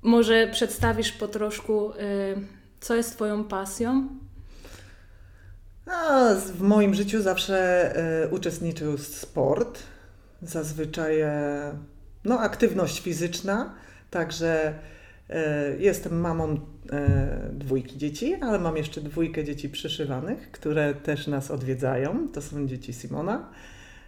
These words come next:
Speaker 2: Ja jestem szczęśliwą, e, kobietą.
Speaker 1: Tak, i to jest prawda i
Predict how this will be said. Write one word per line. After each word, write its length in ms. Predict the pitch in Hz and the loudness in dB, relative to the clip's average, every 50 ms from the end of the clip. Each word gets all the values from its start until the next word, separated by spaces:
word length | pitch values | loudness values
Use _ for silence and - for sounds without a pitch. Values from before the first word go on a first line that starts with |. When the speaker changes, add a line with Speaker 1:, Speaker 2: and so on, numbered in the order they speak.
| - - | -12 -6
Speaker 2:
Ja 60 | 453 466 480 | 0 4 4
jestem 260 | 466 - - - 214 196 | 4 4 4 4 2 2
szczęśliwą, 680 | - 190 170 151 - 170 165 143 147 151 147 147 147 | 2 0 -2 -2 -2 -2 -2 0 0 0 0 2 2
e, 360 | 143 143 139 139 135 135 135 139 - - - - - | 2 2 2 2 2 0 -2 -4 -8 -16 -20 -18 -10
kobietą. 560 | - - 285 - 135 - - - - 110 107 123 - - - - - - - - - _ _ - - - - - - - - - - - - - - - | -8 -6 -2 0 0 0 0 -2 -4 -6 -6 -8 -12 -14 -14 -16 -20 -20 -20 -20 -20 _ _ -20 -20 -20 -20 -20 -20 -20 -20 -20 -20 -20 -20 -20 -20 -8
Speaker 1:
Tak, 360 | - 226 196 190 - - - - | -4 -2 -2 -2 -4 -6 -10 -12
i 40 | |
to 180 | 220 - 240 247 | -8 -4 -2 0
jest 260 | 240 233 233 - - | 0 0 -2 -4 -4
prawda 600 | 240 220 220 220 220 214 240 240 247 254 240 - | 0 0 0 0 0 0 0 0 0 0 -2 -2
i 340 | 233 208 214 220 220 220 - | -4 -4 -2 -2 -2 -4 -6